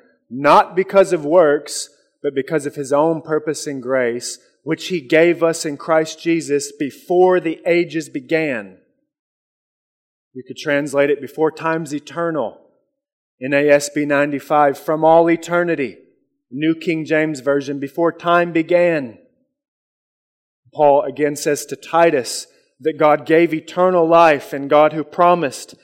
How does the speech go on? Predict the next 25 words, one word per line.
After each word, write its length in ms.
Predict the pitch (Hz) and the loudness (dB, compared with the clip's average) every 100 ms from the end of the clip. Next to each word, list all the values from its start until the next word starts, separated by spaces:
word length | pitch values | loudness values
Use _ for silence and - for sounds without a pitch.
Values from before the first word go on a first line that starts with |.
| _ | _
this 320 | - 160 160 165 | -6 -4 -2 -6
eternal 440 | 160 170 165 156 | -6 -2 0 2
life, 320 | 151 143 135 | 4 4 2
God 180 | 151 151 | 2 2
who 100 | 151 | 0
never 320 | 151 165 156 | 0 2 2
lies, 380 | 151 156 160 156 | 4 6 4 2
it 100 | 147 | -6
says 260 | - 151 147 | -6 -6 -4
that 100 | 143 | -8
he 80 | |
promised 520 | - 170 170 170 - 156 | -4 2 2 2 -4 -6
before 460 | 147 175 185 196 | -4 4 6 6
the 160 | 185 185 | 2 0
ages 480 | 185 214 165 170 139 | 4 4 2 -6 -6
began, 640 | 143 123 123 95 85 82 _ _ _ _ _ _ _ _ _ _ _ _ - | -8 -6 -6 -8 -14 -20 _ _ _ _ _ _ _ _ _ _ _ _ -8
and 100 | 131 | -6
at 100 | 135 | -6
the 80 | 131 | -8
proper 460 | - 160 156 151 | 2 2 2 -2
time 460 | 135 151 143 131 127 | -4 -2 0 -2 -2
manifested 720 | 135 156 147 - 147 - 147 | 0 0 -2 -4 -4 -4 -8
in 240 | - 156 143 | -6 -8 -6
his 260 | 147 127 | -8 -8
word 640 | 117 120 139 127 110 113 | -10 -6 -4 -2 -4 -6